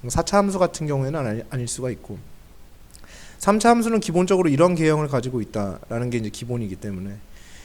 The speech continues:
그 얘는 가장 작고 가장 크다라는 개념 자체가 존재를 하지 않죠. 그러니까 포물선이야 가장 높은, 가장 최고점이 존재를 하고, 이렇게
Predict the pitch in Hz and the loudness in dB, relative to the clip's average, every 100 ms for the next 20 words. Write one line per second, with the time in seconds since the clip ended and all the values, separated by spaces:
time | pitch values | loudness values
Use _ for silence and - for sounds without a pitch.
0 | - - 170 160 151 190 190 185 - - | -10 2 4 6 6 8 6 4 0 0
1 | 151 220 202 135 - 165 131 156 156 214 | 4 4 4 -2 -6 -2 0 0 0 4
2 | 226 214 147 139 143 147 147 123 110 139 | 4 4 2 2 2 0 -2 -4 -4 -4
3 | 131 98 90 - 90 - - - - 123 | -4 -6 -8 -10 -14 -18 -20 -18 -12 0
4 | 226 254 254 240 214 180 156 160 156 - | 2 4 2 4 4 4 2 0 0 0
5 | 139 135 120 165 151 123 - 131 127 - | 2 2 0 -2 -2 -2 -4 -2 -2 0
6 | 220 135 139 156 135 107 110 113 151 151 | 0 0 0 0 -2 -6 -6 -6 -6 -6
7 | 113 156 - - - - - - - - | -8 -10 -16 -20 -20 -20 -20 -20 -14 -2
8 | 127 - 113 | -2 -2 -4